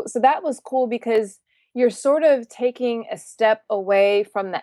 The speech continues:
outside world and all the troubles, worries, and you're focusing inward on your practice and getting adjusted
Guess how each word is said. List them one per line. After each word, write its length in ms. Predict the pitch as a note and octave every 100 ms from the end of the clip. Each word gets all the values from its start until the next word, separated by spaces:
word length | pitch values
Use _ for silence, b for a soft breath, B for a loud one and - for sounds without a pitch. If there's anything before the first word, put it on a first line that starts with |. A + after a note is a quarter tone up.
| -
outside 480 | G3 - G#3 G3 F3+
world 580 | F3 F#3 F#3+ F#3+ F#3 -
and 140 | F3 -
all 280 | F3+ F#3
the 180 | F#3 F3+
troubles, 680 | F3+ - F#3+ F3+ F#3+ F#3+ F#3
worries, 580 | F3 F3+ F#3+ G3+ G3+ F#3+
and 120 | G3+ G3
you're 140 | F#3+ -
focusing 720 | A3+ A#3 A#3+ - A3+ A3+ A3+ _ _ _ _
inward 520 | G#3+ A3 A3 A#3 A#3 A3+
on 180 | G#3 G3+
your 160 | G3 F3+
practice 840 | _ G3 F#3+ - C4+ C#4+ C#4+ - b b b _
and 480 | A#3 A3 G#3 G3+ F#3+ F#3+
getting 440 | A3 G#3+ G#3+ G#3 -
adjusted 800 | F#3+ G3+ F#3+ - G#3+ G3+ F#3